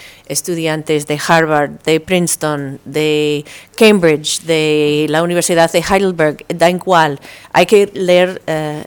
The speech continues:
est-, estas páginas, son imprescindibles. Am,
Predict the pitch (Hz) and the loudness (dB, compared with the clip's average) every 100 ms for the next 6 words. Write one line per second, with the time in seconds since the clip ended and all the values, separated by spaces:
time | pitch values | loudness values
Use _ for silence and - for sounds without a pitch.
0 | - 156 156 - - 151 156 - 180 185 | -8 -6 -6 -8 -8 -4 -4 0 0 0
1 | 165 147 - 156 151 143 - 147 143 143 | -4 -4 -4 -4 -6 -8 -8 -8 -8 -6
2 | 139 151 - - - - - - - - | -8 -10 -14 -20 -20 -20 -20 -20 -20 -20
3 | - 180 180 175 180 | -2 0 2 0 -4